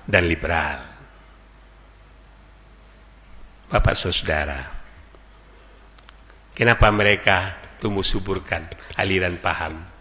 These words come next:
Bahwa mereka satu keyakinan dari orang Yahudi itu, kalau umat Islam itu diganggu agamanya,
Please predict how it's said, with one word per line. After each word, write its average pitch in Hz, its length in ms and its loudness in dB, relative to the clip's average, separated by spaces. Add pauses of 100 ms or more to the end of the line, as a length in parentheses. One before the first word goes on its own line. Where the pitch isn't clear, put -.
(680)
Bahwa 113 240 4
mereka 113 320 8
satu 113 320 2
keyakinan 110 720 6
dari 110 160 6
orang 107 320 6
Yahudi 107 560 2
itu, 117 320 2 (720)
kalau 117 560 6
umat 113 400 4
Islam 113 560 2
itu 120 320 0
diganggu 110 720 6
agamanya, 107 1200 6